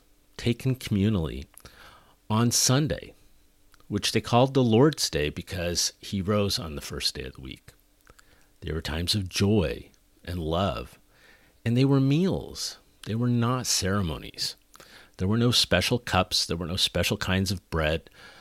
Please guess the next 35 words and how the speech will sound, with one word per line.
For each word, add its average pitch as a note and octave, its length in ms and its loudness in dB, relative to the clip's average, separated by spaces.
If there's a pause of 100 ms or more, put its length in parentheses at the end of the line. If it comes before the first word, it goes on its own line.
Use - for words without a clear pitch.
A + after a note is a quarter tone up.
(280)
There F2+ 160 -4
wasn't G#2 280 0
even A#2 200 2
a F#2 120 0
special - 540 0
time A2 440 0
other F#2+ 260 0
than F2+ 180 -2
a E2 60 0
time F#2+ 380 -2
of D#2+ 180 -4
remembrance D#2 680 -2
that - 220 -8
the D#2+ 80 -6
bread F2 280 -2
they E2+ 120 -2
were D#2 120 -4
eating D#2+ 360 -6
represented D2 520 -6
Jesus' D2+ 320 -6
body F2+ 560 -2 (380)
and E2 180 -6
that D2+ 140 -6
the D#2 80 -6
wine G#2+ 320 2
they G2+ 100 0
were D2+ 120 -4
drinking D2 440 -8
represented C#2 560 -8
his - 140 -10
blood. - 400 -6 (760)
There A#2 100 -2
was B2 200 0
no A2 300 4 (480)
person G2+ 640 2